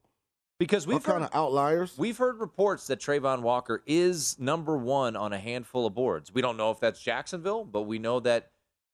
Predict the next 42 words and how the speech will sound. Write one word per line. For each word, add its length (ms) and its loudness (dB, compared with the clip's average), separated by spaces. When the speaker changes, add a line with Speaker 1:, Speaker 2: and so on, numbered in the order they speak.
Speaker 1:
there 140 4
are 140 2
reports 440 0
out 220 2
there 140 0
that 140 -2
says 240 -2
he's 240 -10
number 280 -4
one. 280 -12
Jameson 500 -4
Williams, 640 -2
you 80 -2
know, 320 0
I 100 -2
think 180 0
he's 220 -2
gonna 140 -2
be 100 2
number 240 2
one 320 -4
wide 200 0
receiver 640 -8
on 80 -2
a 60 0
lot 360 0
of 80 -4
people's 380 -4
boards. 640 -6
Speaker 2:
I 120 0
would 140 0
challenge 360 2
anyone 360 4
just 200 -4
to 40 -8
go 200 0
and 100 2
rewatch 440 2
some 180 -8
Trayvon 420 -4
Walker 340 -6
stuff 380 -12